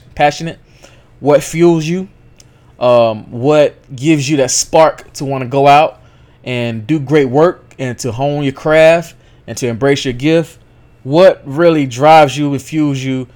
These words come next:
to be the best version of you, right? What moves you, right? 'Cause a lot of times we're doing stuff that doesn't really move us, but we're doing it either for a check or we're doing it for clout or we're doing it because, you know, it will, it's a good, it's a good look,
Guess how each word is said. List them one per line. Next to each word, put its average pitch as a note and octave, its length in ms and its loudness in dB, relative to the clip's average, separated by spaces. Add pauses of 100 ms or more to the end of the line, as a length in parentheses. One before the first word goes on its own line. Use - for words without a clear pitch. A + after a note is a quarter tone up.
(220)
to B2+ 480 -6 (540)
be D3 360 -4 (220)
the C3 80 -10
best A#2+ 320 -2
version C3 280 0
of G#2+ 140 -12
you, A#2 320 -8 (340)
right? B2+ 360 -2 (140)
What C#3+ 200 0
moves D3 500 -2
you, G#2+ 220 -8 (440)
right? B2 200 -4
'Cause B2 140 -8
a B2+ 60 -2
lot D#3+ 140 4
of E3 60 0
times C#3+ 360 -2
we're C#3+ 80 -2
doing D3 260 -6
stuff C#3 200 -6
that C#3 80 -8
doesn't C3+ 200 -6
really B2 160 -6
move C#3+ 320 -4
us, A2+ 260 -4 (280)
but A#2+ 80 -10
we're B2+ 80 -2
doing C3+ 180 -2
it C3 40 -2
either B2 140 -4
for A#2 200 -8
a - 20 -10
check C3 380 -4
or A2+ 60 -6
we're A2+ 60 -8
doing A#2 200 -10
it A2 60 -14
for - 60 -20
clout B2 420 -2 (220)
or A2+ 100 -8
we're A#2 60 -6
doing A#2+ 220 -6
it A#2 40 -8
because, A#2 380 -10 (760)
you B2+ 100 -10
know, A2+ 140 -8
it A#2 80 -6
will, A#2 180 -6
it's - 160 -10
a A#2+ 80 -8
good, A#2 380 -4
it's C3 160 -10
a B2+ 60 -8
good A2+ 220 -4
look, A#2 480 -8